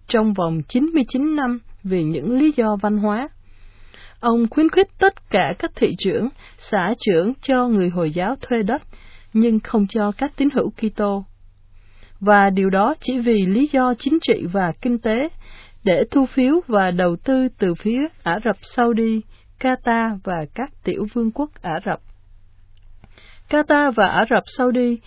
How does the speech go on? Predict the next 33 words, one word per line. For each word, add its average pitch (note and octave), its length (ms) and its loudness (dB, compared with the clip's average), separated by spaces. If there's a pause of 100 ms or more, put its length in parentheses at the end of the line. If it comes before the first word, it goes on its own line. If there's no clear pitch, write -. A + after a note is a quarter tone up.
(220)
chính D4+ 200 0
thức G4 260 0
theo C#4+ 180 2
Hồi A3 220 0
giáo F#3 280 -2 (280)
Wahhabit. C4 720 -2 (640)
Tại F#3+ 320 2
Âu A#3+ 180 4
Châu B3 260 0
không C#4+ 240 -4
có D#4 100 2
nước E4 240 2
nào F#3 280 0 (100)
tố B3 200 2
cáo B3+ 260 -2
hai C4+ 160 0
nước B3+ 260 -2
này F3+ 160 -2
là E3 260 -4
khủng A3 240 -4
bố, A#3+ 260 0 (440)
nhưng A#3+ 260 0
trong A3 280 2
báo G#3+ 200 2
chí B3+ 380 -4
Ả E3+ 200 -2
Rập, F#3+ 140 -2 (380)
tất - 200 -2
cả G#3 280 -2
đều A3 240 0
nói F#3 240 -2
như C#4+ 180 0
thế, A3+ 300 -4